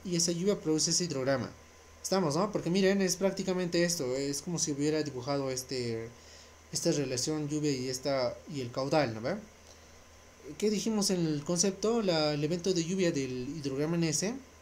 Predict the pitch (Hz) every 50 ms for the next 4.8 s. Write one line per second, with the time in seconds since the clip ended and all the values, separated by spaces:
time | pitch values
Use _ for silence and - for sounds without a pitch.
0 | - - - - - - - - - - - - - - - - - - - 180
1 | 139 147 143 139 143 139 147 143 - 170 151 147 156 156 180 170 160 151 147 160
2 | 151 170 180 175 175 - - 156 160 160 165 165 160 156 156 160 - 170 151 131
3 | 123 - 127 120 123 123 120 120 - 170 160 131 113 - - - - - - -
4 | - - - - - 139 - 143 139 135 139 147 139 135 131 131